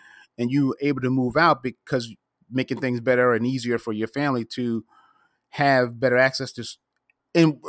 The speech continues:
to schools. I mean, I know when I moved, and I know Dad did the same thing. My dad did the same thing. A lot of times people don't,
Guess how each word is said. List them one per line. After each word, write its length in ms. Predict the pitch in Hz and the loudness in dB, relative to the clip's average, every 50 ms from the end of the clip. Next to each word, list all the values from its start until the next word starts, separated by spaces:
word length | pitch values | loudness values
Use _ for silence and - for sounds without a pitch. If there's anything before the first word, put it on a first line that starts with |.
| 135 - _ _ _ _ - | -14 -14 _ _ _ _ -10
to 100 | - 135 | -8 -8
schools. 300 | - - - 208 156 127 | -6 0 2 4 4 4
I 20 | 120 | 4
mean, 100 | 120 123 | 2 0
I 40 | 131 | 0
know 120 | 139 139 | 0 2
when 160 | 135 127 120 | 2 2 2
I 100 | 127 139 | 2 2
moved, 440 | 139 131 123 120 113 113 113 - _ _ _ _ - - - _ | 2 2 2 0 0 -2 -4 -8 _ _ _ _ -20 -20 -10 _
and 80 | 127 127 | -2 0
I 40 | 127 | 2
know 160 | 127 123 117 | 2 2 2
Dad 240 | 113 120 120 120 120 | 2 2 2 2 0
did 80 | 120 | -2
the 60 | 110 | -4
same 200 | - 120 113 107 98 | -4 -6 -6 -6 -6
thing. 200 | 135 131 117 110 | -4 -4 -2 -2
My 160 | 113 107 104 | -2 -2 -4
dad 240 | 98 104 98 92 92 | -4 -6 -8 -8 -10
did 80 | 107 | -12
the 40 | 104 | -12
same 200 | - - 113 113 | -10 -10 -10 -8
thing. 180 | - 160 139 117 - _ _ _ _ _ - - - - - - _ - | -6 -6 -6 -6 -8 _ _ _ _ _ -20 -20 -20 -20 -20 -16 _ 0
A 40 | 175 | 2
lot 100 | 208 226 | 4 4
of 60 | 220 | 4
times 260 | - 170 151 147 - | 4 2 2 0 -2
people 260 | - - 190 170 175 | -4 -4 -2 0 2
don't, 320 | 160 151 139 110 76 - | 4 4 4 2 -2 -10